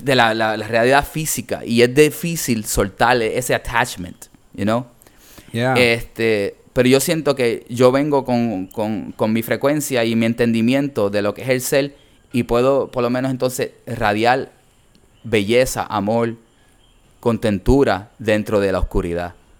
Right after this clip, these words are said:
Speaker 1: Porque sí, la oscuridad es parte de la vida,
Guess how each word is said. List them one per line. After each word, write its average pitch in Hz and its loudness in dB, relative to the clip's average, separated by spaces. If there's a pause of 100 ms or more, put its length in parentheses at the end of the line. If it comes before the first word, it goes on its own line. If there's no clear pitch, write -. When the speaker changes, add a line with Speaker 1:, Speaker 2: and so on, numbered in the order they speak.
(460)
Speaker 1:
Porque 117 2
sí, 143 0
la 113 2
oscuridad 117 2
es 139 2
parte 127 0
de 123 4
la 110 2
vida, 101 -4